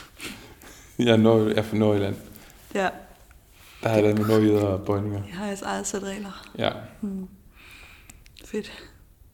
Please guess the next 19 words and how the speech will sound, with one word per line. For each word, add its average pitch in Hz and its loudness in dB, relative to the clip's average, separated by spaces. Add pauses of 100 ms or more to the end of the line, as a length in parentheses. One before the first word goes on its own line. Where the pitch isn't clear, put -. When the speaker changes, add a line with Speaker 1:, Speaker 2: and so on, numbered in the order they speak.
(2000)
Speaker 1:
Jeg 117 -4
gør 107 4
det 104 0
helt 104 0
vildt 104 2
ondt, 110 2
så - -6
jeg 104 0
har 104 0
virkelig 104 -2
brug 110 0
for 104 -8
at - -2
lægge 98 -6
de 104 4
der 101 6
skruer 110 -2
op 110 0
igen. 110 -4